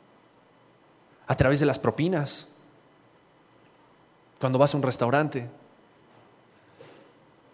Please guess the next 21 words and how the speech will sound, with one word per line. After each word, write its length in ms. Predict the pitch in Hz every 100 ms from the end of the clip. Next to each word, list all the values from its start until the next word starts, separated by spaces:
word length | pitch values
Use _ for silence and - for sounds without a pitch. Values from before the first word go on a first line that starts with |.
| _ _ _ _ _ _ _ -
Hubo 120 | 139
una 180 | 151 143
vez 200 | 147 147
que 580 | 156 135 127 123 - - - - _ _ _ _ _ _ _ _ _ -
alguien 240 | 135 143 135
me 100 | 131
dijo, 220 | - 131
No, 160 | 156
yo 100 | 147
siempre 260 | 139 175 170
doy 140 | 143
el 100 | 135
diez 160 | 139 131
por 160 | 127 113
ciento 360 | 147 156 139
porque 220 | 113 110
siempre 260 | 113 131 185
les 120 | 127
dejo 160 | 117 120
un 80 | 110
folleto. 540 | 98 110 127 123 107